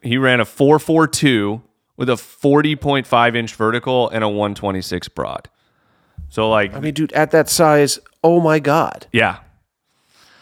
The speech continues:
Speaker 1: Yeah, man. Um, holy shit.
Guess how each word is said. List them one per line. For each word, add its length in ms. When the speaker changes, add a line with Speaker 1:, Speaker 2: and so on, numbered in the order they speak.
Speaker 1:
Yeah, 160
man. 400
Um, 720
holy 280
shit. 420